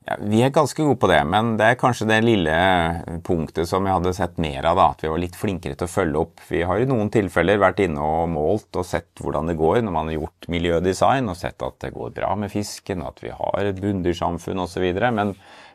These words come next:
men oppfølging kunne nok vært litt grann bedre, og det er jo noe man også kan lære mye av da. Hvis man nå oppdager at her gikk det ikke så bra, så kan man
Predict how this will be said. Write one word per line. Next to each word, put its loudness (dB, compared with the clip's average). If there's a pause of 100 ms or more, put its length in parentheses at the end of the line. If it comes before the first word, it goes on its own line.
men -2
oppfølging -2
kunne -2
nok -8
vært -6
litt -6
grann -6
bedre, -2
og 0
det -2
er 0
jo -2
noe -2
man 2
også -6
kan -6
lære 2
mye 0
av 0
da. 4 (100)
Hvis -6
man -4
nå -4
oppdager -2
at -6
her -4
gikk -4
det -6
ikke -2
så 2
bra, 4 (360)
så -6
kan -6
man -4